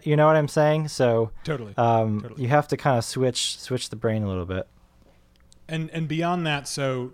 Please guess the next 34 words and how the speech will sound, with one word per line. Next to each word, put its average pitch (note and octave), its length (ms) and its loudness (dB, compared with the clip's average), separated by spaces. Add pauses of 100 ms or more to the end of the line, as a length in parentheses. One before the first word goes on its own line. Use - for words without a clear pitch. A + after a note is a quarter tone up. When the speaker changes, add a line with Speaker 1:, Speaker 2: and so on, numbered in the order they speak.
Speaker 2:
to C3 380 -6
anyone D#3 440 -6
that C3+ 180 -8
isn't C#3 280 -8
familiar B2+ 480 -8
with A#2+ 180 -10
your A#2 100 -10
work, A#2+ 280 -10
just - 280 -14
based A#2+ 260 -12
on A2 240 -12
name B2 220 -10
recognition A2+ 540 -14
from A2 140 -18
clicking A2+ 280 -14
on A2 80 -12
this G#2 120 -8
episode, C3 520 -4 (440)
uh, A#2 240 -6
I'm C#3+ 140 -4
gonna D#3 140 -2
have C#3 180 -4
you B2+ 100 -6
explain B2+ 720 -6
what C3+ 240 -6
you C3 80 -6
do A#2+ 520 -6
through A#2 540 -8
a C3+ 60 -12
very B2 200 -8
simple A2+ 240 -14
question, A#2+ 440 -10
which A2 200 -12
is, G#2+ 200 -10